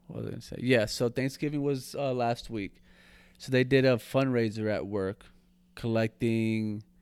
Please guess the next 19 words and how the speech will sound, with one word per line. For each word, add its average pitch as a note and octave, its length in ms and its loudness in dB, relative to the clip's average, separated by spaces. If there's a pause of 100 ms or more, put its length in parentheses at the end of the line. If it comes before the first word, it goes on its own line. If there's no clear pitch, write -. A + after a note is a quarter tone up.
(600)
cans C3 720 4
and A2 160 0
doing A2+ 180 4
all A2 100 4
this A2 140 2
other A2 160 2
stuff. A#2 580 6
And, A2 320 -2
you A#2 120 -4
know, A2 160 2
obviously A2 400 0
people A#2 360 0
went A#2 200 2
to C3 100 0
the A#2 100 2
store A#2 340 2
to A#2+ 140 -2
buy A2 220 2
cans, A2 720 -2